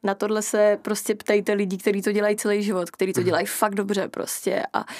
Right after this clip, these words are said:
Speaker 1: i ty vám řeknou, že není jako jeden recept prostě na to, jak být dobrý redaktor.
Speaker 2: No a jak poznáš ty, že vlastně,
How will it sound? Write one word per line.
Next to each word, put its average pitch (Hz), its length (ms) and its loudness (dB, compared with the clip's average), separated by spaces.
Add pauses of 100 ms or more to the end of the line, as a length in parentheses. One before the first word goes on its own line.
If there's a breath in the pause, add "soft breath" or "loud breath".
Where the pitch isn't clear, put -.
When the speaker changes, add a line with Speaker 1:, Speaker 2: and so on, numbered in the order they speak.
(160 loud breath)
Speaker 1:
i 247 80 2
ty 247 160 2
vám 254 220 4
řeknou, 202 340 2
že 196 140 0
není 190 260 2
jako 180 240 0
jeden 180 380 0
recept 170 560 -2
prostě 180 340 -2
na 175 100 2
to, 170 120 -2
jak 165 120 -2
být 156 180 -4
dobrý - 300 -4
redaktor. - 540 -6 (600 soft breath)
Speaker 2:
No 143 80 4
a 135 40 6
jak 143 100 4
poznáš 220 300 2
ty, 143 120 -4
že 135 100 4
vlastně, 127 300 -2